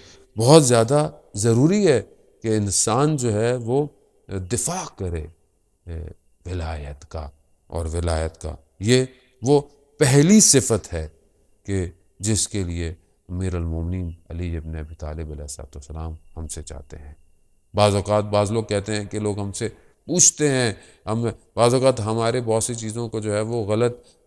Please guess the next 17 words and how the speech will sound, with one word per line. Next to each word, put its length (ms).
बयान 380
किया 200
जाता 360
है, 100
तो 100
हम 180
किस 220
तरह 220
डिफेंड 420
करें, 260
किस 260
तरह 200
बयान 320
करें। 300
बात 240
यह 120
कि 240